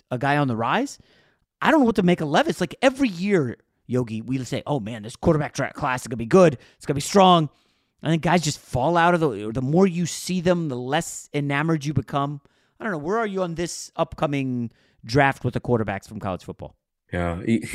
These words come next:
Speaker 2: I loved what you just said because that was one of the main reasons we wrote the book because,
Speaker 1: Yeah.
Speaker 2: you know, there's, you know, twenty-two positions on the field seemingly.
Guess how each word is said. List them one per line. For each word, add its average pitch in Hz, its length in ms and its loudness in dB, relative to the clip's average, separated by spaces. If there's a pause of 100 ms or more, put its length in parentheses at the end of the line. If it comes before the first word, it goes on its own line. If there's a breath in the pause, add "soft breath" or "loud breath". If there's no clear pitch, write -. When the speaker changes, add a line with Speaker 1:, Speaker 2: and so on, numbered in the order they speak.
(140)
Speaker 2:
I 104 100 4
loved 113 280 4
what 123 140 2
you 92 120 2
just 90 220 0
said 92 280 2
because 95 240 0
that 98 300 4 (100)
was 104 180 4
one 95 160 4
of 90 80 2
the 85 60 2
main 82 240 4
reasons 82 340 4
we 78 80 2
wrote 78 240 2
the 73 100 -2
book 80 320 0
because, 85 280 2
Speaker 1:
Yeah. 175 180 2 (400 loud breath)
Speaker 2:
you 156 100 8
know, 104 120 8
there's, 107 380 6 (500 soft breath)
you 104 80 2
know, 85 40 -2
twenty-two 113 420 4
positions 92 520 2
on 76 120 2
the 73 60 0
field 107 360 4
seemingly. 69 640 -2